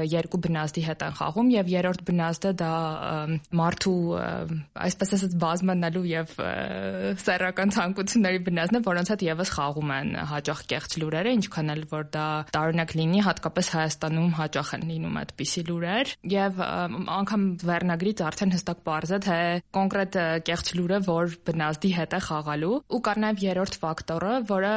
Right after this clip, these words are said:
մարդու միշտ ճիշտ լինելու ցանկությունն է, այսինքն մենք բոլորս սիրում ենք, որ մենք միշտ ճիշտ լինենք, ը,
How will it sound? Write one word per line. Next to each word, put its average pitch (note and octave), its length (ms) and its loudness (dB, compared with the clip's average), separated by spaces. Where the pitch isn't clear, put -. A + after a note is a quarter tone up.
մարդու F3+ 520 0
միշտ G#3 360 2
ճիշտ F#3+ 320 -2
լինելու E3 380 -2
ցանկությունն D#3+ 600 -2
է, - 60 -6
այսինքն G3 500 2
մենք F#3+ 240 2
բոլորս F#3+ 300 2
սիրում F3+ 260 0
ենք, G#3+ 140 0
որ F3+ 180 0
մենք F#3 220 -4
միշտ F#3+ 240 2
ճիշտ - 240 -2
լինենք, E3+ 480 0
ը, - 440 -4